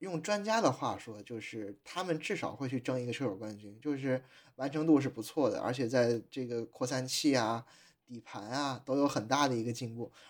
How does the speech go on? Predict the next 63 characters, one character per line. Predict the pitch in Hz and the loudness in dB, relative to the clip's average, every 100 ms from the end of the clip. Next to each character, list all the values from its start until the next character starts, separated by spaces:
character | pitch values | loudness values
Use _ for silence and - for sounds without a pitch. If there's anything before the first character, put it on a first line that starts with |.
| - | 0
而 | 151 | 2
小 | 165 135 | 6 8
维， | 120 127 143 147 - - | 10 8 8 6 2 -12
小 | - 107 | -8 -4
维 | 123 | -4
说 | 131 156 | 2 4
了 | 143 | 6
一 | 135 | 6
句 | |
话， | 143 143 107 73 | 4 2 0 -4
也 | 113 | -10
是 | - 139 131 | 0 2 2
一 | 127 | 2
个 | 131 | 0
新 | 131 147 | 2 0
闻 | 135 | 0
稿 | 139 - | -2 -4
的 | 110 | -2
标 | 131 | 0
题， | 123 - | 0 -2
说 | - 120 | -10 -4
我 | 120 104 | -2 -4
们 | 113 | -8
红 | - 123 | -14 -10
牛 | 127 | -4
的 | 120 | -4
车 | - 123 | -4 -2
在 | 135 107 110 - - - - - | 2 2 -2 -12 -20 -20 -20 -16
每 | 127 107 | -12 -2
个 | 127 | 0
赛 | 147 139 | 4 6
道 | 127 | 6
都 | 131 | 4
会 | 131 139 120 | 4 6 4
很 | - - | 2 -14
快。 | - 143 98 - | -8 -4 -4 -6
其 | - 160 | -8 0
实， | 165 180 180 _ _ _ _ | 4 4 2 _ _ _ _
呃， | 107 | -18
之 | 113 | -8
前 | 165 156 | -2 0
也 | 131 | 0
是 | 104 | 0
跟 | 123 135 135 135 135 - - | -2 -2 -2 -2 -6 -10 -16
很 | 110 | -12
多 | 127 | -10
朋 | 127 - | -6 -2
友 | 123 104 | 0 0
聊 | 113 120 | -4 0
过 | 135 | 2
这 | 123 | 2
个 | 113 | 0
问 | 110 | -2
题， | 107 | -8
就 | 120 131 | -8 -6
是 | 131 - _ | -6 -8 _
可 | - | -8
能 | 135 165 | -4 -2
今 | |
年 | 208 208 | 0 0
红 | 208 196 | 0 -2
牛 | 170 170 170 | 4 2 2
在 | - 170 143 | 4 6 6